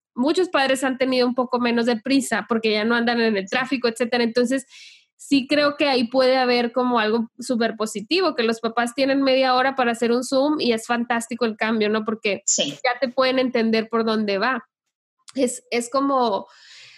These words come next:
Speaker 1: pues, armar un rompecabezas de esos que tienen los mismos colores y que son bien complicados,
Speaker 2: Sí.
Speaker 1: pero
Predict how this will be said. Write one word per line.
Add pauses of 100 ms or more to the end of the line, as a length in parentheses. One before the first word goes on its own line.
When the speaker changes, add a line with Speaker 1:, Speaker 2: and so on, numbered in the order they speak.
(200)
Speaker 1:
pues,
armar
un
rompecabezas (140)
de
esos
que
tienen
los
mismos
colores
y
que
son
bien
complicados, (160)
Speaker 2:
Sí.
Speaker 1:
pero